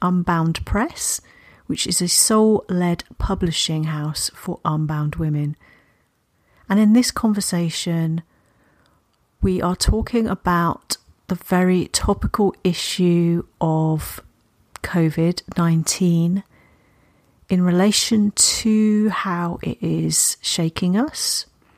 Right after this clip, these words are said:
how it can shape us, how we can find our grounding and our centering within that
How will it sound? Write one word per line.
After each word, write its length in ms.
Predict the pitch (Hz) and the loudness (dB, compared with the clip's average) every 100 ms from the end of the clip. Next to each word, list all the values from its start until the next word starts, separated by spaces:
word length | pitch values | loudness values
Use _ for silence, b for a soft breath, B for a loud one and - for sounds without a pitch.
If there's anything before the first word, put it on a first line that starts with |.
| b b b - | b b b -4
how 160 | 185 | -2
it 120 | 170 - | -2 -2
can 140 | 165 | -4
shape 540 | - - 165 170 - - | -2 -2 0 -2 -4 -4
us, 640 | 196 247 - - - - - _ _ _ _ _ b b b b b | -2 -2 -4 -2 -4 -6 -12 _ _ _ _ _ b b b b b
how 280 | - 208 220 | 0 2 4
we 200 | 220 220 | 4 2
can 240 | - 185 | 0 -2
find 320 | - 180 185 | 2 4 4
our 120 | 175 165 | 4 2
grounding 680 | 170 160 160 160 180 196 | 0 2 2 2 0 0
and 140 | 175 175 | 0 0
our 140 | 165 | 0
centering 920 | 156 - 175 170 - 170 165 190 - | 0 0 0 -2 -2 -2 0 -2 -2
within 500 | 170 170 175 165 165 - | -2 0 2 2 0 -2
that 300 | 165 175 | -2 -2